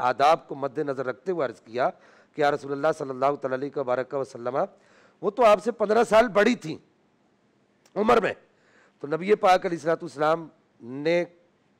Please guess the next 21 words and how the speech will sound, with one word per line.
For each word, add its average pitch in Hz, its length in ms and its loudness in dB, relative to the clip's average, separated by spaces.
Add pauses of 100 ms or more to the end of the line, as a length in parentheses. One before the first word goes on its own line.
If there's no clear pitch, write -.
(120)
कुछ - 260 -8
देर 165 180 0
खामोशी 143 460 -6
इख्तियार 139 340 -2
की। - 260 -14 (380)
तो 127 40 -14
सैयदा 147 280 -2
आयशा 147 220 0
कहती 143 340 -8
हैं, 147 80 -10
"मैंने 131 200 -6
जब 123 160 -4
अपना 127 220 -8
चेहरा 127 280 -4
उठाया 131 380 0 (540)
तो 127 80 -12
देखा 135 360 -6
नबी 143 300 -6
पाक 139 300 0
अलैहिस्सलाम 131 360 -8
की - 160 -20